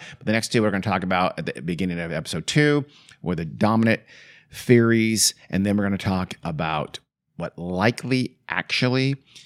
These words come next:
occurred, and then we're going to talk about maybe some of the motivations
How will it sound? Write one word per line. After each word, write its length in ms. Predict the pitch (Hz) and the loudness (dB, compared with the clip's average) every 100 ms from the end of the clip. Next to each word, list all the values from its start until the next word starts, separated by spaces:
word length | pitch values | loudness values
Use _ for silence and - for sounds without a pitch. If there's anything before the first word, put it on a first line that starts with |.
| - - _ _ _ _ _ | -20 -20 _ _ _ _ _
occurred, 520 | 123 - - 156 165 175 | -2 0 4 6 8 6
and 280 | 92 98 | 6 4
then 440 | 110 196 220 127 113 | 8 8 10 8 8
we're 120 | 104 | 6
going 400 | 95 98 95 92 | 4 2 2 -2
to 160 | - 90 | -2 -2
talk 320 | 78 80 85 | 0 -2 -2
about 440 | 76 78 78 - | -4 -2 -4 -4
maybe 240 | 92 127 123 | 0 0 0
some 220 | - 156 | 0 0
of 60 | 120 | 2
the 60 | |
motivations 800 | 101 95 80 82 98 - 69 73 | 2 2 2 0 0 -2 -6 -6